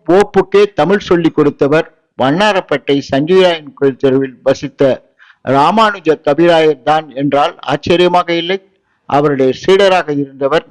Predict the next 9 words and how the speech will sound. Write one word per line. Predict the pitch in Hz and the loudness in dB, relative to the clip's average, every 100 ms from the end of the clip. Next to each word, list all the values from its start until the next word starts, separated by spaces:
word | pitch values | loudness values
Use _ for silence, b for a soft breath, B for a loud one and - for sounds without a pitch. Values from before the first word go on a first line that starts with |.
| - | -6
நீதிபதி | 147 180 165 147 135 175 170 _ | -2 0 0 0 0 -2 -4 _
தாண்டவராய | 143 160 196 190 180 160 147 170 | -2 -2 0 0 0 0 -4 -6
முதலியார். | 131 131 131 123 110 _ _ _ _ _ | -4 -2 -2 -2 -10 _ _ _ _ _
சிறந்த | - - 202 226 226 220 - | -6 -2 0 0 0 -2 -2
தமிழறிஞராக | 160 196 208 190 185 180 180 | -2 0 -2 -2 -2 -2 -2
போற்றப்பட்ட | 180 151 - 156 135 127 135 123 - _ _ _ _ _ _ - 113 | -2 -2 -2 -2 -4 -2 -2 -2 -6 _ _ _ _ _ _ -12 -2
தாண்டவராய | 151 208 202 180 170 151 | 0 0 0 2 2 0
முதலியார் | 143 139 147 147 139 - | -4 -6 -6 0 0 0
பெயரில்தான் | 139 143 143 123 131 156 | 0 0 -2 -2 -2 -2